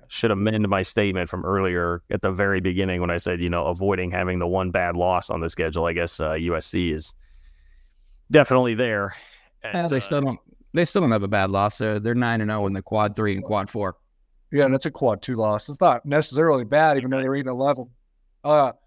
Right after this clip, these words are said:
Speaker 3: Miami is a team you thought would be better too. They're sixty-four in the net. Um, they keep losing A C C games. That's not good for them. Hopefully L S U can kinda rise up a little bit. They're at ninety-two.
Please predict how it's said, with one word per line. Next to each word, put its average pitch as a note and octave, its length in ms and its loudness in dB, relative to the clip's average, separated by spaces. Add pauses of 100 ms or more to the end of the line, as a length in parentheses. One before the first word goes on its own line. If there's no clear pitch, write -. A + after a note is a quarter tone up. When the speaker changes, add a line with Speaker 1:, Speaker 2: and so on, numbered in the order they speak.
(160)
Speaker 3:
Miami G3 640 6
is D3+ 100 -4
a C#3 80 -2
team E3+ 240 -4
you D#3 60 -4
thought D#3 240 2
would C#3+ 160 -10
be D#3 100 -2
better C#3 300 2
too. D3 260 -2
They're C#3+ 140 -2
sixty-four C#3+ 920 -4 (160)
in C#3 140 -2
the C3+ 120 0
net. C#3 300 -2 (540)
Um, B2+ 400 0
they C3 120 2
keep G#3 240 0
losing E3 240 2
A D#3 120 2
C - 160 -6
C E3+ 220 -4
games. A2 280 -2
That's C3+ 220 -4
not A#2+ 140 0
good A#2 180 -8
for A#2+ 120 -6
them. B2 220 -2 (960)
Hopefully A#3 320 8
L A3 140 6
S - 140 -2
U A#3 100 2
can A#3+ 360 0
kinda A#3 280 2
rise G#3+ 360 4
up A#3 120 0
a A3 40 0
little A3 180 4
bit. A3+ 200 2
They're A3 140 2
at F#3 80 0
ninety-two. G3+ 560 0